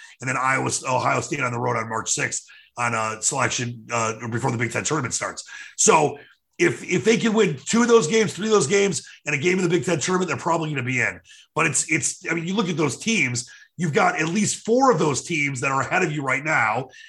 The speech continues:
So even if you lose them, you still don't have a chance, but they're gonna be tough games. You gotta win at least probably two of those games. Rutgers is playing much better, and it starts with that without Juwan Howard, obviously, uh, on Wed-, you know, on Wednesday night. So it, it's one of these things where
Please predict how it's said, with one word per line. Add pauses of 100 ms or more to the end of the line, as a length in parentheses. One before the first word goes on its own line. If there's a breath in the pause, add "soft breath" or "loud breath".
(120)
So
even
if
you
lose
them,
you
still
don't
have
a
chance,
but
they're
gonna
be
tough
games. (220 loud breath)
You
gotta
win
at
least
probably
two
of
those
games. (200 loud breath)
Rutgers
is
playing
much
better, (140 loud breath)
and
it
starts
with
that
without
Juwan
Howard,
obviously, (280 loud breath)
uh,
on
Wed-,
you
know,
on
Wednesday
night. (240 soft breath)
So
it,
it's
one
of
these
things
where